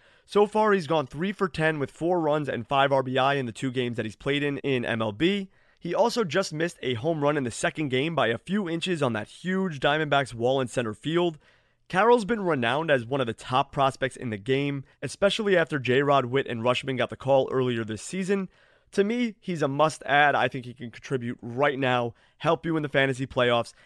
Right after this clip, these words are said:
And if you're in a keeper league or dynasty league, obviously he should already be rostered, but if he's out there in a keeper league, kinda like my home league where it's a ten-team league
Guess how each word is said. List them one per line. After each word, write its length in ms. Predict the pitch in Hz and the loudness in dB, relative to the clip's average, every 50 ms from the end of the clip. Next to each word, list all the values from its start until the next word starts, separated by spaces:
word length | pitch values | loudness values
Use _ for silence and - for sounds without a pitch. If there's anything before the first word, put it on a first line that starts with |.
| _ _ | _ _
And 140 | - 196 196 | 0 2 2
if 80 | 196 180 | 2 2
you're 100 | 185 175 | 2 0
in 60 | 147 | 0
a 40 | - | -2
keeper 280 | - 180 175 - 165 | -2 -6 -6 -4 -4
league 220 | 165 151 160 143 131 | -4 -2 -2 -2 -2
or 60 | 123 | 0
dynasty 420 | 117 135 135 139 143 139 - 143 | 2 2 2 2 2 -2 -4 -4
league, 240 | 131 131 131 127 113 - | -4 -4 -4 -4 -4 0
obviously 420 | - 131 139 135 139 123 135 131 | 2 2 4 2 0 -4 -4 -4
he 60 | 127 123 | -4 -4
should 180 | 117 - 120 | -4 -2 0
already 260 | 120 123 117 117 113 | 0 0 0 -2 -4
be 200 | 110 113 113 107 - _ _ - | -6 -8 -10 -10 -12 _ _ -6
rostered, 540 | 117 147 160 170 180 156 - 185 175 160 123 | 0 2 2 2 2 0 -2 -4 -4 -4 -2
but 220 | 127 117 101 - _ _ _ _ _ _ _ | -2 -2 -2 -4 _ _ _ _ _ _ _
if 120 | - 202 190 | -2 -2 0
he's 160 | 196 180 151 | 0 2 4
out 200 | 180 180 180 - | 4 4 4 4
there 120 | 175 147 | 0 0
in 60 | 131 120 | 0 0
a 60 | 120 | -2
keeper 260 | - 160 147 - 147 | -6 -8 -8 -6 -4
league, 240 | 135 135 135 120 117 _ _ | -4 -2 -4 -4 -8 _ _
kinda 280 | - 151 151 143 143 | -2 0 0 2 2
like 200 | 135 135 131 127 | 4 4 2 2
my 160 | 131 120 120 123 | 2 0 0 0
home 260 | 131 170 180 165 156 | 0 0 0 0 -2
league 180 | 143 135 123 | -4 -4 -2
where 140 | 123 120 113 | -2 -4 -4
it's 100 | 113 - | -4 -6
a 40 | 107 | -10
ten-team 540 | - - 147 160 147 - 156 156 151 147 143 | -8 -4 -4 -4 -4 -4 -4 -4 -4 -4 -4
league 320 | 143 143 139 135 127 120 | -4 -4 -4 -4 -6 -8